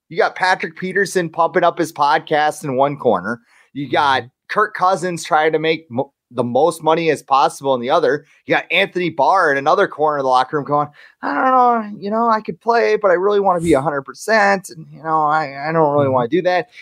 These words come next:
Speaker 1: And you got
Speaker 2: Del-,
Speaker 1: Harrison
Speaker 2: Dalvin
Speaker 1: Smith
Speaker 2: Cook.
Speaker 1: walking around with a four-year, sixty-four million dollar contract, uh, in the middle of the locker room. Like, it,
Speaker 2: Dalvin
Speaker 1: it
Speaker 2: Cook,
Speaker 1: is
Speaker 2: uh,
Speaker 1: every
Speaker 2: pretending
Speaker 1: man
Speaker 2: he
Speaker 1: for
Speaker 2: wants
Speaker 1: himself.
Speaker 2: to hold out. Dalvin Cook
Speaker 1: Dalvin
Speaker 2: pretending he, uh, is gonna hold out when that would benefit, that would,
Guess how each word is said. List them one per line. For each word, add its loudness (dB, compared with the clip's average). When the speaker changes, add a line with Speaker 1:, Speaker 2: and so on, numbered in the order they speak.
Speaker 1:
And -10
you -10
got 2
Speaker 2:
Del-, 2
Speaker 1:
Harrison 0
Speaker 2:
Dalvin -4
Speaker 1:
Smith -2
Speaker 2:
Cook. -14
Speaker 1:
walking 2
around 2
with 0
a 2
four-year, 0
sixty-four 0
million 0
dollar 4
contract, 0
uh, 4
in -6
the 2
middle 2
of 0
the 0
locker 0
room. -8
Like, 2
it, 0
Speaker 2:
Dalvin 2
Speaker 1:
it -2
Speaker 2:
Cook, 2
Speaker 1:
is -6
Speaker 2:
uh, 2
Speaker 1:
every 2
Speaker 2:
pretending 0
Speaker 1:
man -2
Speaker 2:
he -4
Speaker 1:
for 2
Speaker 2:
wants 0
Speaker 1:
himself. -2
Speaker 2:
to 0
hold 2
out. 0
Dalvin 0
Cook -4
Speaker 1:
Dalvin 2
Speaker 2:
pretending 0
he, -6
uh, -4
is -4
gonna 0
hold -4
out 0
when -6
that -2
would -2
benefit, -2
that 0
would, -2